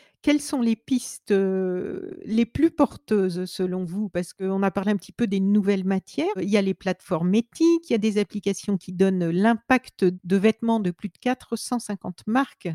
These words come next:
sur l'environnement, l'humain, la santé, les animaux. Il y a quand même des moyens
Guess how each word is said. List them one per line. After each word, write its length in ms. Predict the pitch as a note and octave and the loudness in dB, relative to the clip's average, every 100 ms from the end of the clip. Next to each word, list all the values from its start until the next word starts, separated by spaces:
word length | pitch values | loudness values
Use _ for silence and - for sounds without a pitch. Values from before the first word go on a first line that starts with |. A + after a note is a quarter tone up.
| F3 | -8
sur 240 | - F3 | -8 -4
l'environnement, 640 | F3+ G3 G3 G3 F#3+ G3+ F#3+ | -2 -2 -2 -2 -2 -2 -2
l'humain, 340 | F#3+ F#3+ F#3 | -4 -4 -4
la 120 | F3 | -6
santé, 460 | E3 F3 E3 - F3+ _ _ _ - | -8 -10 -8 -6 -8 _ _ _ -6
les 400 | F#3 F#3+ F#3+ E3+ | 0 2 2 0
animaux. 560 | E3+ F3+ G#3 C#4+ G#4 _ _ _ - | -2 0 2 2 0 _ _ _ -2
Il 60 | G#3+ | 0
y 40 | |
a 60 | B3+ | 2
quand 120 | D4+ | 2
même 300 | F4 D#4 G#3 | 2 2 2
des 160 | G3+ | 0
moyens 540 | G3+ G3+ G#3 G#3+ C4 | 0 0 0 0 0